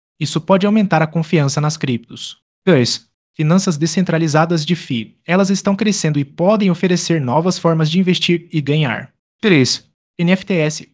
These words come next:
esses tokens não fungíveis estão atraindo atenção e podem abrir novas portas. Inovação, blockchain descrição, sistema seguro para transações, inovação, defi descrição,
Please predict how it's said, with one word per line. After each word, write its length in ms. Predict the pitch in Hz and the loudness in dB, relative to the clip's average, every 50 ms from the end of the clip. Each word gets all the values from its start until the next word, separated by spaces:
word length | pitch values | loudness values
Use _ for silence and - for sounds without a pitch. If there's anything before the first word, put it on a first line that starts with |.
| - | -10
esses 220 | 147 139 165 156 - | -8 -6 -6 -4 -4
tokens 380 | - 190 190 - 208 202 190 | -4 -4 -2 -2 -2 -2 0
não 120 | 165 165 160 | -2 -2 0
fungíveis 480 | - 196 190 165 185 165 185 185 151 | 0 0 2 2 2 2 2 0 0
estão 260 | 180 180 - - 190 | -2 -2 0 0 0
atraindo 400 | 196 190 - 190 165 139 127 123 | 0 0 0 0 -2 0 0 -2
atenção 400 | 147 156 185 196 185 - 170 156 | -2 0 0 0 0 0 -2 -2
e 60 | 147 139 | -2 -4
podem 420 | 139 - - 190 202 185 190 175 | -4 -2 0 0 2 2 2 0
abrir 240 | 151 139 165 170 175 | 0 0 0 0 0
novas 380 | 147 131 135 151 185 185 185 | 0 0 0 0 0 0 -2
portas. 720 | - - - 131 120 107 104 - - - - - - - - _ _ _ _ _ _ - | -4 -4 -4 -4 -4 -4 -6 -10 -14 -14 -14 -12 -12 -14 -16 _ _ _ _ _ _ -2
Inovação, 640 | 180 185 190 214 202 190 - - 156 123 110 113 123 _ _ _ | -2 0 2 2 2 0 0 -2 -4 -4 -4 -6 -12 _ _ _
blockchain 460 | 147 160 185 180 - 220 180 170 180 | -4 -4 -4 -2 -2 -2 0 0 0
descrição, 600 | 185 185 - - 202 185 - - - 131 104 117 - _ _ | 0 -2 -2 -2 -4 -4 -2 -2 -4 -4 -6 -8 -12 _ _
sistema 420 | - - 185 180 - - 196 202 190 | -10 -6 -6 -4 -2 0 0 0 0
seguro 400 | 196 - 185 151 147 165 185 190 | 0 -2 -4 0 0 2 2 2
para 220 | 185 202 196 190 | 0 0 -2 -2
transações, 640 | 185 - 185 202 202 202 185 - - - 175 170 170 | -2 -2 -2 -2 0 0 -2 -2 -2 -2 -2 0 0
inovação, 640 | 170 170 170 190 185 180 - - 143 117 104 98 - - _ _ _ | -2 -2 0 0 0 0 0 -2 -4 -6 -6 -8 -12 -18 _ _ _
defi 300 | - 160 156 - 185 180 | -4 -4 -2 -2 -2 -2
descrição, 680 | 160 190 - - 185 180 180 - - 131 107 101 120 | -2 -4 -4 -4 -4 -4 -2 -2 -4 -4 -4 -8 -12